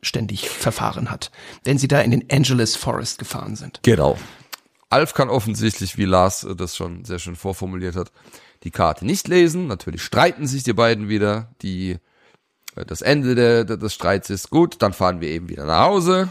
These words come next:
Speaker 2: und dann haben sie eine Panne.
Speaker 1: Ja, weil Alf Willy lotst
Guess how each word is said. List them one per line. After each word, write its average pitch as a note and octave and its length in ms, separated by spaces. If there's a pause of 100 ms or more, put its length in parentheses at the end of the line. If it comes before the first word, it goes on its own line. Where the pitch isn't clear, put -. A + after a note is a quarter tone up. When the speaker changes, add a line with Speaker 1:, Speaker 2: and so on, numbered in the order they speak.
Speaker 2:
und A#2 440
dann F2 360
haben C#2+ 300
sie F2 240
eine B2 180
Panne. - 460 (1300)
Speaker 1:
Ja, C#3+ 160
weil B2+ 140
Alf C3+ 480 (100)
Willy C3 600
lotst C3 580